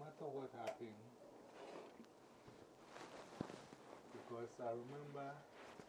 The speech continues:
uh, some place, they rejected me, rejected me, and then later the teacher called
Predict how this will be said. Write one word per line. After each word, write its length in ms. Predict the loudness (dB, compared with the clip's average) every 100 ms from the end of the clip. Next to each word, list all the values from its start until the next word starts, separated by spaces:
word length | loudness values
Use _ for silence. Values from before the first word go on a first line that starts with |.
| -8 -10 -4 4
uh, 560 | 6 8 6 2 -2 -4 -6 -10 -10 -10 -10 -10 -10 -10 -10 -12 -12 -12 0
some 160 | 2 2 2
place, 340 | 8 10 10 6 -10 -10 -8 4 4 4 -4 -4 -4 -4 -6 -8 2 12
they 80 | 12
rejected 640 | 12 8 4 4 4 2 4
me, 80 | 2
rejected 460 | 2 6 8 10 8 8 0
me, 80 | 0 -2
and 100 | -2 0
then 140 | 0 2
later 320 | 0 4 4 4 -2 -12 -12 -12 -8 -6
the 40 | -4
teacher 280 | -4 6 8 8
called 240 | 6 6